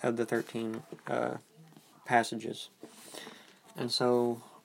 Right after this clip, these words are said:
not all of those sermons are up on the YouTube channel for the sermon podcast, um, but I think four or five of them are.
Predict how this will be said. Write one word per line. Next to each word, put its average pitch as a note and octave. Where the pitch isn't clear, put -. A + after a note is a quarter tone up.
not C3
all C3
of C3
those B2+
sermons C3
are B2
up B2+
on B2
the A#2
YouTube C3
channel C3
for A#2+
the A#2
sermon C3
podcast, C3
um, A#2+
but B2+
I B2
think C3+
four C3
or A#2+
five A#2+
of A#2
them A2+
are. A2+